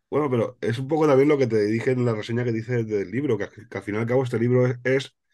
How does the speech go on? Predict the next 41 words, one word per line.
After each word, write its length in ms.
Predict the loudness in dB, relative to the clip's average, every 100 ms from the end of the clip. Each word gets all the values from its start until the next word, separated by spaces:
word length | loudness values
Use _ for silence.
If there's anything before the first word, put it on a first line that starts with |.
| _ _ _ _ _ _ _ _ -2
una 140 | 2
manera 300 | 2 4 4
en 60 | 2
la 80 | 2
que 80 |
tú 100 | -2
tienes 220 | -2 -2 0
de 260 | -2 -2 _ _ -10
abrirte 400 | -6 -4 -4 -4
al 60 | -4
resto 220 | -2 0
del 80 | 2
mundo 180 | 2
y 40 | 0
explicarle 380 | -2 -4 -4 -4
tus 180 | -6
pasiones 680 | -10 -6 0 0 0 -6 -20 _ _ _ _ -8
y, 100 | -6
haz-, 200 | -6 -4
y 60 | -4
buscar 260 | -2 0
que 80 | 2
la 100 | 2
gente 420 | 2 2 2 -2 -8 _ _ _ _ _ _ _ _ _ -4
hace-, 380 | -2 2 2 2
eh, 160 | 2 2
acceda 420 | 0 0 2 2
a 40 |
esas 180 | 2 -4
pasiones 640 | -4 0 4 4 2 -4 _ _ _ _
a 100 | -6
través 240 | -2 0
de 60 | 0
tu 120 | 2
libro, 340 | 2 2 0 -4
ya 160 | -4 0
sea 360 | 2 0 -2 _
la 120 | -6 -6
historia, 640 | -2 2 4 4 0 -4 _
sobre 200 | -8 -6
todo 300 | -2 0 0